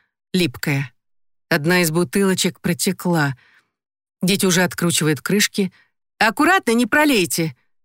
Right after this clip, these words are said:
Держите бутылочки вертикально!" — говорю я, прекрасно зная, что не пройдёт и десяти минут, как по меньшей мере одну из трёх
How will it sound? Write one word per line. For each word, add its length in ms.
Держите 500
бутылочки 600
вертикально!" — 840
говорю 300
я, 220
прекрасно 540
зная, 380
что 180
не 120
пройдёт 500
и 60
десяти 420
минут, 340
как 240
по 100
меньшей 320
мере 300
одну 200
из 160
трёх 280